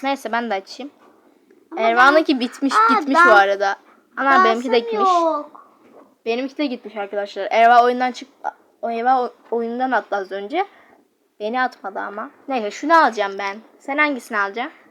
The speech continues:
Speaker 2: Ben böyle kol yapan şeyi alacağım.
Speaker 1: Bence ikimiz de bunu alalım.
Speaker 2: Yok ya, ben onu sevmiyorum.
Speaker 1: Tamam.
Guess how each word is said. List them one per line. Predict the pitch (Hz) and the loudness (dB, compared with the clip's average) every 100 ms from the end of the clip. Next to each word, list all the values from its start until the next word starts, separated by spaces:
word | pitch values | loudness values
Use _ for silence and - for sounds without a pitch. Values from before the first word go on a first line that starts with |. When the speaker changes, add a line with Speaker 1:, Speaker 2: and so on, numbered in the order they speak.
| _ | _
Speaker 2:
Ben | 320 330 311 | 2 4 4
böyle | 330 311 302 | 0 -2 -6
kol | 294 311 294 277 285 277 | -6 -2 -2 -4 -6 0
yapan | 277 - 277 262 | 0 0 -2 -2
şeyi | 262 277 254 240 | 4 6 6 6
alacağım. | 214 185 185 294 294 | 4 0 -10 -2 0
Speaker 1:
Bence | 440 | 2
ikimiz | 330 294 311 | 0 -2 0
de | 330 226 | 2 2
bunu | 233 262 | 2 2
alalım. | 233 190 196 208 _ _ _ _ _ - | 2 0 -4 -10 _ _ _ _ _ -4
Speaker 2:
Yok | 285 269 - | -2 -2 -2
ya, | 202 208 | -2 -2
ben | 220 | -6
onu | 214 214 214 | -6 -6 -8
sevmiyorum. | - - 214 202 208 208 _ _ - | -12 -10 -10 -10 -14 -18 _ _ -12
Speaker 1:
Tamam. | 214 190 233 | -10 -8 -10